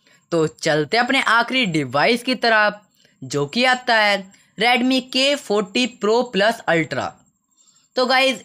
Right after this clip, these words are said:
इस डिवाइस में भी हमारा मीवाई ट्वेल्व अपडेट रोल आउट हो चुका है, और आप इसमें भी जाके चेक कर सकते हो। तो गाइस, ये तो कुछ डिवाइसेस जिसमें हमारा मीवाई ट्वेल्व अपडेट रोल आउट हो चुका है।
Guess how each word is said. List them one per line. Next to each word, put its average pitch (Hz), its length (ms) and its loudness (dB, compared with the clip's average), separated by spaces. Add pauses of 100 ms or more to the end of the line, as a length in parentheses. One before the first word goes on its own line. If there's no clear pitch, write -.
इस 269 180 0
डिवाइस 233 460 0
में 226 180 0
भी 226 200 2
हमारा 190 420 2
मीवाई 170 400 0
ट्वेल्व 196 440 0
अपडेट 196 460 -2
रोल 190 200 0
आउट 160 240 -2
हो 180 160 0
चुका 208 300 -2
है, 190 340 0 (300)
और 202 120 2
आप 214 280 0
इसमें 226 300 -2
भी 247 100 -2
जाके 220 300 -2
चेक 190 420 -2
कर 196 180 0
सकते 220 320 -4
हो। 190 380 0 (440)
तो 240 100 0
गाइस, 247 380 2
ये 175 160 0
तो 254 120 -2
कुछ 254 180 -2
डिवाइसेस 208 760 0 (360)
जिसमें 185 320 -2
हमारा 226 400 2
मीवाई 202 380 0
ट्वेल्व 202 400 0
अपडेट 190 420 -2
रोल 196 160 0
आउट 190 240 0
हो 185 140 0
चुका 220 300 -2
है। 196 340 0